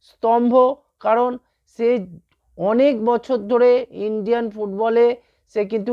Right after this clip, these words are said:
কোচিং করছে এবং এফসি গোয়ার সঙ্গে তার যে কোচিং কেরিয়ার, সেখানে দেখা যাচ্ছে যে এফসি গোয়াকে কিন্তু অনেক ভালো জায়গায় নিয়ে যেতে সক্ষম হয়েছে। সে আগের বছর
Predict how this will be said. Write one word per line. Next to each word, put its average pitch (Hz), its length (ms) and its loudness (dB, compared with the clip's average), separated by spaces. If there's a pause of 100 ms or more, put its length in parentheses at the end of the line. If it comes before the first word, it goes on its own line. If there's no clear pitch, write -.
(140)
কোচিং 208 380 -4
করছে 254 420 -2 (460)
এবং 233 180 2 (160)
এফসি 247 260 -6 (120)
গোয়ার 233 280 2 (120)
সঙ্গে 240 340 0 (420)
তার 220 280 0
যে 240 160 0 (500)
কোচিং 214 380 -2 (160)
কেরিয়ার, 240 440 2 (340)
সেখানে 233 320 -6 (120)
দেখা 214 320 -2
যাচ্ছে 254 320 -4
যে 220 120 -2 (100)
এফসি 240 260 -8 (100)
গোয়াকে 220 460 -2
কিন্তু 233 280 -2 (460)
অনেক 233 280 -2 (100)
ভালো 214 260 -2 (120)
জায়গায় 233 440 0
নিয়ে 226 180 -2
যেতে 233 280 -2 (480)
সক্ষম 220 420 0
হয়েছে। 247 320 0 (480)
সে 233 140 0 (520)
আগের 202 420 -2
বছর 240 380 2